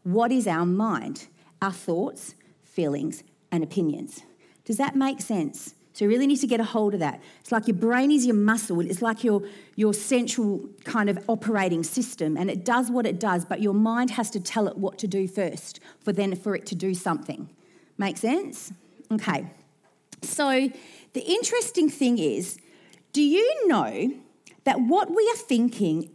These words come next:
every moment of every day becomes a physical reality in our brain and our body. These thoughts collectively form our attitude, which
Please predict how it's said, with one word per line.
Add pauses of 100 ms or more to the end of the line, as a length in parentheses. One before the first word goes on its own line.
(140)
every
moment
of (100)
every
day (220)
becomes (100)
a
physical (320)
reality
in
our
brain
and
our
body. (1900)
These
thoughts
collectively
form
our
attitude, (600)
which